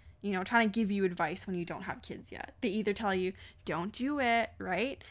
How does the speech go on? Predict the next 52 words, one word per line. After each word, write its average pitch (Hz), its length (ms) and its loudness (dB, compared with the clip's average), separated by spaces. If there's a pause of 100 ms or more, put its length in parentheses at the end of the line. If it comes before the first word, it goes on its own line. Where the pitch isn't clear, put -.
(120)
And 214 140 4
then 214 120 6
when 202 140 6
you, 202 140 2 (160)
so - 140 6
then 285 120 6
when 285 120 6
you 294 80 6
side 233 320 10
with 285 100 -6
them 190 140 2
just 185 160 -4
to 208 40 -10
get 196 140 0
them 202 80 -2
to 175 80 -4
shut 170 220 2
up, - 280 0
right? - 300 -2
When 196 100 0
you 190 60 2
say, 202 180 0
"Yeah, 214 200 8
yeah, 202 100 4
don't 185 160 0
worry, 175 140 2
I'm 175 60 0
not 170 120 2
gonna 196 120 -4
have 202 200 0
kids," - 240 -10 (240)
then 240 140 4
they 247 120 6
take 247 220 2
it 233 80 2
that 214 200 10
offensively, 190 1000 0
right? - 180 2
They 202 100 -2
say, 220 200 -4
"Well, 220 180 -2
why 214 220 4
not? 233 320 2
You're 214 80 -4
still 240 160 -6
so 240 120 -4
young. 220 280 0
You 202 80 0
don't 226 100 -2
need 226 120 -4
to 214 60 -8
decide." - 600 -4